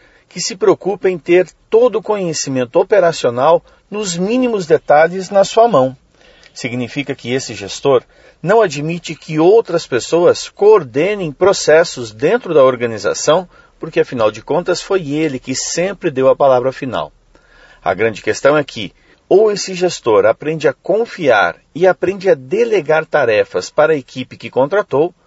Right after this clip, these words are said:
ou então fatalmente, mais cedo ou mais tarde, esse gestor acabará surtando, acabará entrando em colapso por não entender que o seu papel é o de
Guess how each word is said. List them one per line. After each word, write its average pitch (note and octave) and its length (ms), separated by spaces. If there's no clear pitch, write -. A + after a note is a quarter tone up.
ou C#3 180
então C3 300
fatalmente, A#2+ 840
mais A2+ 220
cedo F#2 200
ou A#2+ 60
mais D#3+ 200
tarde, A#2 420
esse B2+ 280
gestor G2+ 440
acabará D#3 680
surtando, A2+ 840
acabará D#3+ 480
entrando A#2+ 400
em C3+ 80
colapso E3 760
por E3+ 140
não F#3 260
entender F3 640
que - 120
o A#2 40
seu F#3+ 240
papel B2+ 500
é F#3+ 220
o G3 160
de D#3+ 300